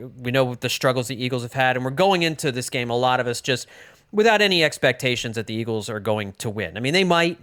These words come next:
they might luck out, but nobody's feeling good about it. And I, it feels to me like a game, like, I know that they're not going to win. And it kinda had me thinking, in terms of the Phillies, like, have there, has there ever been,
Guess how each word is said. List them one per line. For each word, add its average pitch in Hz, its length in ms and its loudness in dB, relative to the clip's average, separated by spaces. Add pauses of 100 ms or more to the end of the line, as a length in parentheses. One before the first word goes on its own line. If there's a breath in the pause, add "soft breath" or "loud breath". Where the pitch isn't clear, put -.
(300)
they 160 100 2
might 151 240 2
luck 147 180 0
out, 135 220 4
but 135 140 2
nobody's 160 340 0
feeling 131 300 0
good 135 180 0
about 135 300 2
it. 123 100 -2
And 127 160 -8
I, 127 120 -2
it 147 180 -6
feels 160 240 0
to 131 100 -10
me 139 120 0
like 131 160 -2
a 135 40 -4
game, 127 220 0
like, 120 160 0
I 123 80 2
know 117 260 0
that 120 160 -6
they're 117 320 -2
not 117 320 -4
going 123 240 -2
to 113 80 -6
win. 123 300 -2 (320 loud breath)
And 147 100 0
it 156 60 2
kinda 226 180 2
had 208 140 2
me 185 120 2
thinking, 160 480 0 (440 soft breath)
in 156 100 -4
terms 214 300 2
of 175 80 -2
the 165 60 -2
Phillies, 180 460 2 (280 soft breath)
like, 156 180 2
have 175 140 0
there, 277 200 4
has 214 200 2
there 285 240 2
ever 214 320 6
been, 151 580 0